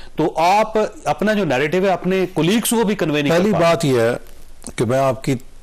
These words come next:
Speaker 2: तस्दीक करना चाहूँगा, हम अपने जोर बाजू के साथ नहीं,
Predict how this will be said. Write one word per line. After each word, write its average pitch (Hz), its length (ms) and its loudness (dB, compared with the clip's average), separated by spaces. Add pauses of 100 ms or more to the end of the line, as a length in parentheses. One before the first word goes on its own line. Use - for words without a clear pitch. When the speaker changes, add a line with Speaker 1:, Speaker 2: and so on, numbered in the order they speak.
(200)
Speaker 2:
तस्दीक 120 380 -2
करना 107 240 0
चाहूँगा, 104 380 0
हम 120 560 -2
अपने 123 300 -2
जोर 104 300 0
बाजू 107 320 0
के 98 120 -4
साथ 98 280 -2
नहीं, 113 200 -4